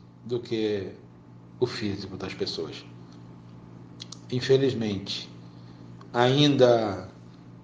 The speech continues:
pessoas que se estranham, pessoas que, que se apartam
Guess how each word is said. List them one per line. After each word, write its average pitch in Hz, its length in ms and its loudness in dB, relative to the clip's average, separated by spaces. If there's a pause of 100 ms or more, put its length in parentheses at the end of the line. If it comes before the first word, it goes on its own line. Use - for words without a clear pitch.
pessoas 131 560 8
que 123 640 6
se - 160 -4
estranham, 135 720 0 (580)
pessoas 131 560 4
que, 117 920 4 (2250)
que 131 120 -4
se - 120 4
apartam 143 680 4